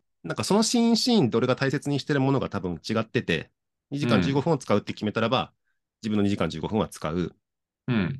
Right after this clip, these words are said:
Speaker 1: でも、全体を回すためには二十分をこうやってカチッと回すみたいな両方の自分がいて、
Speaker 2: うん。
Speaker 1: なんかそういう感覚がなんか単純に面白いなと思ってて、なんかその辺の感じたことを、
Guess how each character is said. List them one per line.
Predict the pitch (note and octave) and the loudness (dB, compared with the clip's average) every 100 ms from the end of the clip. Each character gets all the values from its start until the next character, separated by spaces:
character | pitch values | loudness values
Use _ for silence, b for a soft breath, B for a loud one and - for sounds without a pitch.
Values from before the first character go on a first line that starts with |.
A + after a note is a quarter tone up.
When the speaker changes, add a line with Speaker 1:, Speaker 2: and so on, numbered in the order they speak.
| - | -2
Speaker 1:
で | C3 | 2
も、 | G#2+ F#2+ - _ _ | 2 0 -6 _ _
全 | B2+ B2 | 0 2
体 | B2 | 2
を | |
回 | A#2+ A#2+ | 2 2
す | - | 2
た | |
め | C3+ | 2
に | |
は | G2 | 4
二 | F#2 | 2
十 | F2+ | -2
分 | - F2 | -4 -4
を | F2 | -2
こ | F2 | -6
う | |
や | |
っ | |
て | - | -10
カ | - | -10
チ | G#2+ | -8
ッ | |
と | - | -6
回 | E2 D#2+ | -6 -6
す | - | -2
み | F#2 | -2
た | D#2 | -2
い | |
な | E2+ | 0
両 | A2 | 2
方 | B2 A#2+ | 4 4
の | |
自 | G#2+ | 4
分 | G2+ G#2 | 2 2
が | F2+ | 0
い | F2+ | -2
て、 | F#2+ D2 _ _ _ _ _ | -2 -4 _ _ _ _ _
Speaker 2:
う | C#3+ | 0
ん。 | |
Speaker 1:
な | C3 | 2
ん | |
か | F#2 | 2
そ | |
う | C#3 | -2
い | |
う | |
感 | C3+ C3+ | -2 -4
覚 | B2+ | 0
が | C3 | 0
な | |
ん | B2 | 0
か | - | 0
単 | F#2+ | 0
純 | F#2+ | 0
に | F#2+ | 0
面 | G#2 | 0
白 | C3+ G#2+ | 2 2
い | |
な | F2+ F2+ | 0 -2
と | D#2+ | -6
思 | - | -10
っ | |
て | - | -10
て、 | - D2 _ _ _ _ _ _ _ _ - | -8 -8 _ _ _ _ _ _ _ _ -12
な | F#2+ | -10
ん | |
か | F2+ | -2
そ | G2 | 2
の | |
辺 | A2+ G#2+ | 6 6
の | G2+ F#2 - _ _ _ _ _ - | 6 2 -4 _ _ _ _ _ -2
感 | G#2+ | -2
じ | - | 0
た | G2 | -2
こ | G2+ | -2
と | - | 2
を、 | G#2 D2 | 2 0